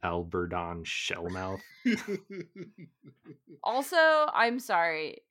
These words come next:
Speaker 3: Uh, clearly, everyone in this writer's room was men, that they're like, "If he doesn't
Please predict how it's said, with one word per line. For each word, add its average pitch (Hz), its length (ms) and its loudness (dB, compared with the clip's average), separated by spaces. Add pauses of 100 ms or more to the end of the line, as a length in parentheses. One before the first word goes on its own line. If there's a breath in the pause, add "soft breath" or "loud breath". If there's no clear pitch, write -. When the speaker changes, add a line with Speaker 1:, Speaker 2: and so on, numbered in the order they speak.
Speaker 3:
Uh, 240 140 12
clearly, 311 600 2
everyone 220 400 6
in 233 120 0
this 208 200 -6
writer's 180 380 0
room 170 180 -8
was 165 180 -8
men, 156 360 -2
that 160 140 -8
they're 175 140 2
like, 165 260 2
"If 190 120 -10
he 233 140 -8
doesn't 240 340 -4